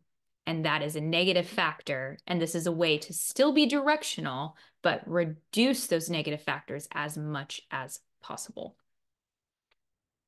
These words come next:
Um, so if we can't afford to buy a debit spread, is there a reason to do a butterfly?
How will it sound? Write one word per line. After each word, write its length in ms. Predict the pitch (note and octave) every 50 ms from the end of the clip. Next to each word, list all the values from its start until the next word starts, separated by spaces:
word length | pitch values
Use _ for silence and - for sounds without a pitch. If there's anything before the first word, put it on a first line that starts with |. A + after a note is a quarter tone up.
| _ _ _ _ _ _ _ _ _ -
Um, 440 | F3+ E3+ D#3+ D#3+ D#3 D#3 D#3 D3+ - -
so 300 | - - - F#3 F3+ -
if 160 | F#3+ F3+ -
we 80 | F#3+
can't 300 | F#3 - - A#3 B3 C4
afford 340 | C4+ C4 - G#3 G3+ F#3+ F#3
to 80 | - F3
buy 220 | E3 E3+ D#3+ D#3+
a 40 | D#3+
debit 300 | D3+ E3 D#3 - C#3 -
spread, 300 | - - E3 D#3+ E3 - -
is 160 | F#3+ G3 F#3
there 220 | F#3 G3 F#3 F3+
a 40 | F3
reason 380 | E3+ F3 E3+ E3 F3 D#3+ D#3+ E3
to 100 | - -
do 280 | D#3+ D#3+ D#3 D3 D3 - -
a 100 | - D#3+
butterfly? 600 | F3 E3 - - - - - - - G#1+ G#1+